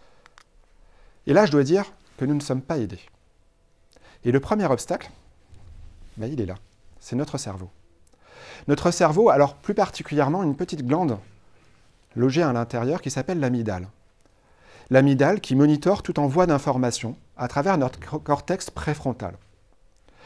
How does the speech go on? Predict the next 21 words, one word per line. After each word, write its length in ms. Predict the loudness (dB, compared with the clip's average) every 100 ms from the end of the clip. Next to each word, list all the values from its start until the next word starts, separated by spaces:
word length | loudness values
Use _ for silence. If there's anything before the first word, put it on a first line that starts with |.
| -20 -20 -4
Et 80 | -2
puis, 160 | 2 4
lorsqu'elle 320 | 2 2 4
détecte 360 | 4 4 2 2
un 60 |
danger, 380 | 2 2 0 -4 _ _ _ _ _
elle 100 | 0
va 100 | 0
couper 420 | 0 -2 -2 -4 -4 _ _ _ _
tout 180 | -6 -4
envoi 240 | 0 0
d'énergie 540 | 2 0 -2 -6 -14 -20 -20 -12
à 100 | -6
cette 160 | -4 -2
partie 300 | -4 -4 -4
rationnelle 400 | -4 -2 -2 -2
de 80 | -2
notre 220 | -4 -6
cerveau 380 | -8 -10 -10 -14 _ -20 -20 -20 -20 -8 4
et 120 | 4
activer 540 | 4 0 0 2 0